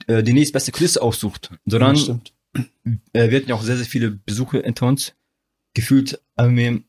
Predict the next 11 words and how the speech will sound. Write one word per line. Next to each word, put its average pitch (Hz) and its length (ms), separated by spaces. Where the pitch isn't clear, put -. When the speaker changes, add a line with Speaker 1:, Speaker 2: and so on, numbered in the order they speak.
Speaker 1:
mit 113 320
jedem 120 200
zweiten 113 640
I-, - 340
Immobilienhändler 151 720
oder 120 260
wie 110 200
man 127 180
die 127 100
auch 123 140
nennt, 123 400